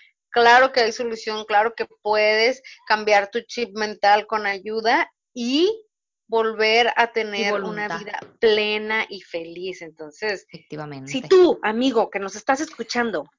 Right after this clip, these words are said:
Speaker 1: estás hundido en el mundo de los celos, no estás solo.
Speaker 2: Mándanos un mensaje y
Speaker 1: Ve,
Speaker 2: te podemos pasar
Speaker 1: ve
Speaker 2: a nuestra
Speaker 1: por ayuda.
Speaker 2: psicóloga de cabecera.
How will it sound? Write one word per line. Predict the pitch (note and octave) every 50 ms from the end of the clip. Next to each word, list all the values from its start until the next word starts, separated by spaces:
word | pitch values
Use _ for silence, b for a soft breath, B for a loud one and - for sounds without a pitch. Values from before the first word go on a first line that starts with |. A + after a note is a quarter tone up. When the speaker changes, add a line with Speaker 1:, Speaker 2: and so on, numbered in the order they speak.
| _ _ b b b b b b b
Speaker 1:
estás | G#3+ G3+ - - - - - D#4+ C#4 C4 B3+ - -
hundido | A#3 G#3 G3+ G#3 B3+ B3+ B3+ A3+ G3+ G#3+ G3+ E3+ - - _ _
en | - A3 A3 G3
el | F#3+
mundo | G#3+ A#3+ B3 A#3+ A3+ G#3+
de | G3 F#3
los | F3 F3 E3
celos, | - G3+ G3+ G#3+ B3 D4 C#4 - - _ _ _ _ _ _ _ b b b b b
no | C#4+
estás | E4 E4 - F4+ -
solo. | - F4 F#4+ G4 F4 B3+ F3 - _ _ _ _ _ _ _ _ _ _ _ _ _ _ _ _ _ _ _ _ _
Speaker 2:
Mándanos | C4+ D#4+ D#4+ D4 C4+ C4 B3
un | C#4 C#4
mensaje | D4 - - C#4 A#3 - A#3+
y | D4+
Speaker 1:
Ve, | - D4
Speaker 2:
te | C#4+ C#4
podemos | - G#3+ A#3 C4 C#4+ E4 D#4+
pasar | - C#4 - - B3+
Speaker 1:
ve | C4+
Speaker 2:
a | B3+
nuestra | - F4+ F4+ D#4+
Speaker 1:
por | D4+ B3+
ayuda. | C#4+ F4 F#4 F4+
Speaker 2:
psicóloga | - B3 B3 A#3+ A#3+
de | A#3 A3+
cabecera. | - G#3 G3+ A3 - A3 G3 -